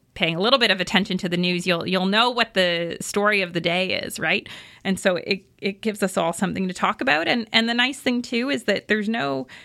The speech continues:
clear answer. We can, I can conjecture as to what I think the impacts will be, but fundamentally it's real time. So we're just gonna have to keep our eyes on it and see what happens in a few months, right?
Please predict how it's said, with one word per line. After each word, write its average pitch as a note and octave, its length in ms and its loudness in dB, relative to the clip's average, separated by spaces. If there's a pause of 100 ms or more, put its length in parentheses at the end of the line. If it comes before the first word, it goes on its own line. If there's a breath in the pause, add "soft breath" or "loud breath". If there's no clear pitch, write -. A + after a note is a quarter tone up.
(140 loud breath)
clear G#3+ 320 0
answer. A3+ 720 2
We A3 120 0
can, G3+ 320 0 (220)
I G3+ 120 4
can G#3+ 220 0
conjecture - 600 0
as - 200 0
to F#3+ 100 -4
what F3 160 -2
I E3 80 -2
think B3 300 -2
the - 120 -2
impacts - 380 -2
will G#3+ 100 -2
be, C4 200 0
but C#4+ 180 -2
fundamentally D4 580 0
it's C#4 240 -4
real A#3 220 -2
time. C4 320 -2
So G3+ 160 -6
we're F3 100 -2
just F#3+ 180 -6
gonna G#3 120 -2
have G3+ 160 -6
to - 80 -4
keep - 220 -6
our G#2 80 0
eyes G#2 240 -2
on G#2 120 0
it - 100 -6
and - 100 -4
see G2 160 -4
what G2+ 80 -2
happens G#2 640 -4 (340 loud breath)
in G#3 100 -2
a G3+ 40 -2
few A3 200 -2
months, A#3+ 360 0
right? F#3 240 0